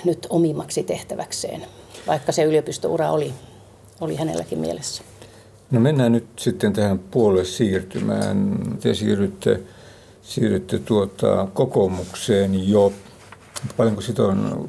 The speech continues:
Speaker 2: kaksituhatta kuusi?
Speaker 1: Kuusi, kaksituhatta kuusi, eli
Speaker 2: Niin.
Speaker 1: mitä siitä nyt tulee sitten?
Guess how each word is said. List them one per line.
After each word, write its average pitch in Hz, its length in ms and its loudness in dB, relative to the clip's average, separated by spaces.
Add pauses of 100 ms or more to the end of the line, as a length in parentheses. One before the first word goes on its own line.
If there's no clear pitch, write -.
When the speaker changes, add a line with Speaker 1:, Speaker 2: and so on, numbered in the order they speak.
Speaker 2:
kaksituhatta 113 920 0 (160)
kuusi? 214 240 4
Speaker 1:
Kuusi, - 360 -2
kaksituhatta 202 440 2
kuusi, 180 380 2
eli 156 80 4
Speaker 2:
Niin. 113 100 6
Speaker 1:
mitä 165 200 0
siitä 190 240 0
nyt 220 200 -2
tulee 160 280 4
sitten? - 360 -6